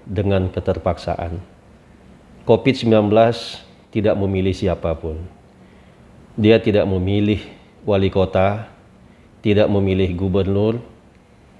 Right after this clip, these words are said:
tidak memilih pejabat, dokter, siapapun. Maka untuk itu, kita harus wajib waspada. Semoga pesan ini menjadikan kita mawas dan menjadikan kita patuh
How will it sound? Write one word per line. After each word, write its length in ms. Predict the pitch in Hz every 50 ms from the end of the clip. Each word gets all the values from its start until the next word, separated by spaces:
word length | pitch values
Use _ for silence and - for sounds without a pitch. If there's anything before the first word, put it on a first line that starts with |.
| _ _ - - - - - -
tidak 240 | 117 107 101 110 104 104
memilih 400 | 101 95 92 92 92 90 85 -
pejabat, 720 | 101 87 87 95 95 95 92 90 107 107 98 - - -
dokter, 560 | 95 90 95 92 92 - - 104 101 101 98 95 -
siapapun. 720 | - - 104 95 87 - 87 82 80 82 87 80 85 82 - - - - - - _ - - - - -
Maka 140 | 92 - 104
untuk 240 | 95 90 - 101 85
itu, 480 | 95 98 82 - 117 117 117 127 131 131 - - - - - - - - -
kita 240 | - 110 - 101 98
harus 240 | 101 95 92 - -
wajib 480 | 101 92 90 85 80 92 90 - -
waspada. 720 | - 85 82 - - - 90 82 78 76 78 78 80 - - - - - - _ - - - - - - - - - - - -
Semoga 800 | - - - 98 104 104 98 107 107 110 110 110 110 101 92 - - - -
pesan 320 | - 104 - - 104 95 98
ini 640 | 95 95 95 98 101 98 101 101 101 98 - - - - - - - - - - - -
menjadikan 880 | - 107 101 95 92 87 87 92 - - 98 92 90 90 87 90 87 87 - - -
kita 240 | - 117 - - 101 95
mawas 720 | 92 92 92 90 90 92 92 - - - - - - - - - - _ _ _ - _ _ -
dan 160 | 110 107 95 95
menjadikan 480 | 95 95 92 90 82 95 - 92 90
kita 160 | 85 92 85
patuh 480 | 80 - - 101 107 104 - - 104